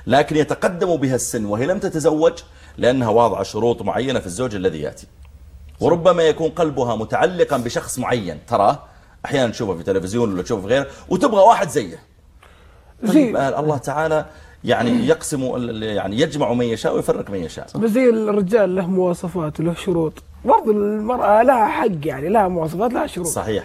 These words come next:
Speaker 1: لكن كلاهما لا ينبغي يا ناصر أنه يت-، يطالب أن تكون الشروط موجودة مية في المية. يكفي أن يكون موجود من رغبتي سبعين في المية في الزوج أو في الزوجة وآخذها. ما هو بشرط أنها تكون يعني مثل ما قال: "عراقية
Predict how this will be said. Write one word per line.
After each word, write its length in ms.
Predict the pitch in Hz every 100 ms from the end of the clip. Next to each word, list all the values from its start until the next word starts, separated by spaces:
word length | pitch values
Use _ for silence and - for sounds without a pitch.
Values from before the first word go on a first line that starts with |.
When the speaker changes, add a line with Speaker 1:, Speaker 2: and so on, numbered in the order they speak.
| -
Speaker 1:
لكن 320 | 101 101 120
كلاهما 500 | 104 127 143 127 131
لا 140 | 117 135
ينبغي 380 | 135 107 98
يا 60 | 95
ناصر 360 | 104 120 - -
أنه 260 | 113 120 131 127 - - - -
يت-، 260 | 110 - -
يطالب 520 | 104 104 120 143 110
أن 160 | 98
تكون 300 | 95 90 123
الشروط 380 | 104 - 117 123
موجودة 320 | 98 101 120
مية 160 | 107 127
في 80 | -
المية. 240 | 69 65 - - -
يكفي 360 | 131 - -
أن 100 | 92
يكون 240 | 90 - 117
موجود 380 | 98 98 104 80
من 80 |
رغبتي 500 | 85 110 110 117 151
سبعين 340 | 139 92 92 95
في 60 |
المية 220 | 80 78 73
في 100 | 76
الزوج 300 | 73 104 - - - - - -
أو 100 | 120
في 100 | -
الزوجة 420 | 87 104 123 143
وآخذها. 440 | 127 131 - - - - - - - - - 143
ما 100 | 123
هو 80 | 127
بشرط 360 | 131 - 127 -
أنها 200 | 98 90
تكون 300 | 90 110 98
يعني 400 | 82 82 87 85
مثل 240 | 87 92
ما 120 | 90
قال: 240 | 82 104 87
"عراقية 500 | 85 85 80 87